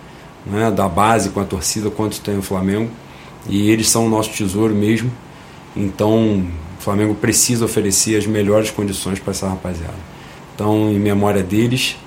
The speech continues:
é essa nossa segunda edição, né, do podcast. É, a gente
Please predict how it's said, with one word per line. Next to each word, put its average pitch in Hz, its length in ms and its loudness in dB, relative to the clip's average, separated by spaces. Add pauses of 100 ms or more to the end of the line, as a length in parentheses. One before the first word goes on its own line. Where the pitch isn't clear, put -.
(420)
é 98 420 4 (240)
essa 101 280 0
nossa 98 580 0 (240)
segunda 107 420 2
edição, 104 400 2 (480)
né, 98 200 0 (480)
do 101 200 0 (120)
podcast. - 640 -4 (640)
É, 120 420 6 (760)
a 123 80 0
gente 127 420 4